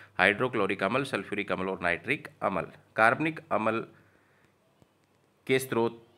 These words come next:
या तो पौधे या जंतु होते हैं, टीचर कहेगा। छात्र ध्यान से सुनेंगे और नोटबुक में सारणी में नोट करेंगे। कार्बनिक स्रोत, अ, कार्बनिक अमल स्रोत एसिटिक अमल, सिरका, दुग्धामल दही के अंदर,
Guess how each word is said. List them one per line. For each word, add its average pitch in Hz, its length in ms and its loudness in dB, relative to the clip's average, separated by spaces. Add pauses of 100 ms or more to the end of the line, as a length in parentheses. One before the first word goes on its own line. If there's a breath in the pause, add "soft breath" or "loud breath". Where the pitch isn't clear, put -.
(120)
या 101 180 4
तो 110 160 -2
पौधे 117 380 0
या 113 220 2
जंतु 95 320 -2
होते 104 200 -4
हैं, 107 80 -4
टीचर 104 280 -4
कहेगा। 107 320 0
छात्र 110 320 -2
ध्यान 92 240 2
से 95 120 -8
सुनेंगे 117 340 -2
और 117 120 0
नोटबुक 101 500 -4
में 131 100 -4
सारणी 104 540 0
में 92 120 -4
नोट 90 220 -4
करेंगे। 113 300 0
कार्बनिक 120 460 0
स्रोत, - 440 -6 (720 soft breath)
अ, 98 100 -2
कार्बनिक 123 500 2
अमल 110 220 0
स्रोत 107 400 -4
एसिटिक 101 400 -4
अमल, 107 360 2 (200)
सिरका, - 840 -2
दुग्धामल 110 560 0
दही 92 240 -2
के 110 120 -2
अंदर, 107 340 0